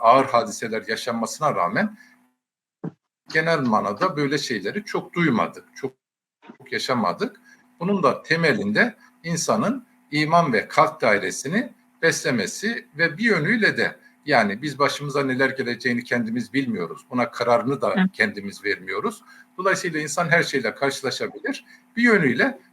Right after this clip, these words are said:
Speaker 1: manen bu tür şeylere hazırlıklı olmak, bu hadiseler karşımıza çıktığı zaman hadiseler karşısında halimizi, hareketimizi, tavrımızı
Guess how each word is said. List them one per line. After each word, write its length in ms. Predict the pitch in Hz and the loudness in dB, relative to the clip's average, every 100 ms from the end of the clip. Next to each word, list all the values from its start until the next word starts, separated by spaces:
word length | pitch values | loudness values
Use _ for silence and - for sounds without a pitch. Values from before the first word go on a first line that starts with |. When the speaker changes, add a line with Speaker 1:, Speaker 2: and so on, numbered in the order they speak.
| - | 0
Speaker 1:
manen 460 | 170 214 165 135 | 6 6 6 -2
bu 120 | 196 208 | -4 -6
tür 160 | 143 | -8
şeylere 380 | 123 123 113 107 | -4 -4 -4 -4
hazırlıklı 580 | 104 135 147 147 - 208 | -2 0 -2 -6 0 2
olmak, 460 | 170 120 226 240 - - - _ _ | 4 6 4 4 -12 -20 -20 _ _
bu 280 | 208 220 202 - | -2 0 -2 -4
hadiseler 680 | - 151 147 - 131 107 - | 4 6 4 -4 -2 -2 0
karşımıza 600 | 147 147 143 143 120 - | -2 -2 -6 -6 -6 -6
çıktığı 380 | - - 214 202 | -10 -4 -2 0
zaman 380 | 120 120 220 220 - _ - | 2 4 4 2 -10 _ 2
hadiseler 580 | 175 175 190 190 190 | 4 2 0 2 2
karşısında 840 | - 131 - - 107 95 180 226 - _ - | 2 2 2 -6 -8 0 0 0 -6 _ -8
halimizi, 680 | - 165 165 123 95 143 | 6 6 6 -2 -2 -2
hareketimizi, 960 | 160 - 139 135 120 - 107 104 156 170 | 0 2 2 2 -4 -8 -10 -8 -6 -4
tavrımızı 720 | - 135 120 110 104 - | 2 4 2 -4 -4 -4